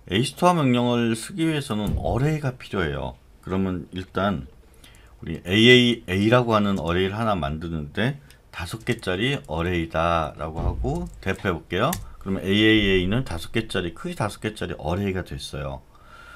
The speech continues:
그럼 만약에 스택에, 스택에 뭐 일, 이, 삼, 사, 오, 육, 칠, 팔, 구, 십이 있었다고 하면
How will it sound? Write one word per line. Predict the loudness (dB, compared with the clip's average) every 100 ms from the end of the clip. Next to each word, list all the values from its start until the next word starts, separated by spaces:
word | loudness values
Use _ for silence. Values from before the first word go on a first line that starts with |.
| -10
그럼 | 0 2 2
만약에 | 2 0
스택에, | -4 -6 -4 -2 0 0 0 -2 -8 -18 -20 -20
스택에 | -18 -10 -8 -4 -2 -2
뭐 | -6 -4
일, | -4 -2 -2
이, | -4 -4 -4
삼, | -4 -4 -6
사, | -2 -2 -2
오, | -2 -6 -6 -6
육, | -8 -10
칠, | -12 -10 -8 -8
팔, | -8 -8 -8
구, | -10 -8 -6 -8 -14 -20 -20 -20
십이 | -16 -14 -12
있었다고 | -12 -10 -10 -2 -2 -2
하면 | -4 -2 -2 -2